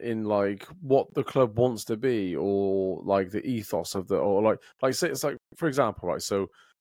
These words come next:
club captain's Reece James, right? Uh, injured, fine, whatever, nothing you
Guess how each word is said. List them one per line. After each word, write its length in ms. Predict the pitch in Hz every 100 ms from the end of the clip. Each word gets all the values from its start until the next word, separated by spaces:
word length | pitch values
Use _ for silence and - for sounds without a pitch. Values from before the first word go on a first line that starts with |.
| _
club 200 | - 190
captain's 480 | 135 151 - 101 92
Reece 220 | 101 92
James, 440 | - 73 50 55 - _ -
right? 240 | 98 135 - - - -
Uh, 280 | 107 101 98 -
injured, 380 | 113 92 80 - -
fine, 260 | 101 87
whatever, 340 | 87 76 80 82
nothing 200 | 95
you 20 | -